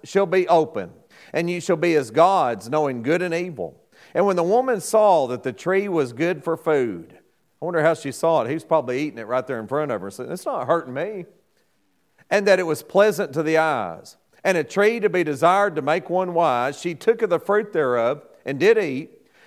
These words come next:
and gave also unto her husband with her, and he did eat. And the eyes of them both were opened,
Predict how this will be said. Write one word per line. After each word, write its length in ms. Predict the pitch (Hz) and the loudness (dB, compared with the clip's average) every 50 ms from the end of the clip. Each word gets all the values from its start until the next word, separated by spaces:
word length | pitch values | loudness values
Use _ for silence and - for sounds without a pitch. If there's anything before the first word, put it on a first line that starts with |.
| _ - | _ -10
and 120 | 143 156 | -2 2
gave 200 | 180 180 180 151 | 2 2 4 6
also 400 | 160 180 220 240 - - 214 190 | 6 4 4 4 2 0 0 0
unto 160 | 170 156 147 | 2 2 2
her 160 | 147 139 135 | 2 2 2
husband 440 | 135 165 185 202 160 - 190 170 165 | 2 2 2 0 0 -4 -6 -2 0
with 220 | 175 214 214 208 - | 0 0 0 0 -2
her, 360 | 151 135 131 127 143 165 - - _ _ _ - | -2 0 0 0 -2 -4 -8 -14 _ _ _ -6
and 160 | 156 151 135 | -4 -2 -2
he 160 | 151 202 233 | -2 -2 0
did 240 | 226 233 185 147 127 | 0 0 0 0 0
eat. 280 | 120 110 98 90 - - _ _ _ _ _ _ _ _ | -2 -2 -4 -6 -12 -16 _ _ _ _ _ _ _ _
And 160 | - 175 170 | -4 -4 -2
the 100 | 170 180 | 0 2
eyes 380 | 190 202 220 240 254 233 160 147 | 4 4 4 4 2 0 -2 -4
of 100 | 156 139 | -4 -2
them 240 | 147 143 139 131 120 | -2 -2 -2 0 4
both 500 | 139 160 185 214 214 202 - - - - | 6 6 6 6 2 -2 -6 -10 -6 -2
were 240 | 147 143 139 - 139 | -2 0 0 2 4
opened, 560 | 175 202 196 - - 123 92 78 - - | 4 4 4 0 -4 -8 -10 -10 -14 -20